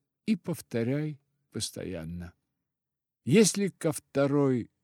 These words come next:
забудешь, снова ту же бери. С определениями из биологии точно так же. Когда выучишь наизусть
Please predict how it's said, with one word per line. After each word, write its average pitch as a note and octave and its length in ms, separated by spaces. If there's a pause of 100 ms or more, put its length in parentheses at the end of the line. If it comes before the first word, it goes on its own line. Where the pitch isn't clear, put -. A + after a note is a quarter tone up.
(240)
забудешь, A#2 640
снова B2+ 640
ту G#2 300
же G2+ 220
бери. A#2 500 (380)
С - 140
определениями G#3 1040
из C#3+ 140
биологии F3+ 840
точно E3 560
так A2+ 340
же. A2 160
Когда D3 320
выучишь G3 540
наизусть G3 760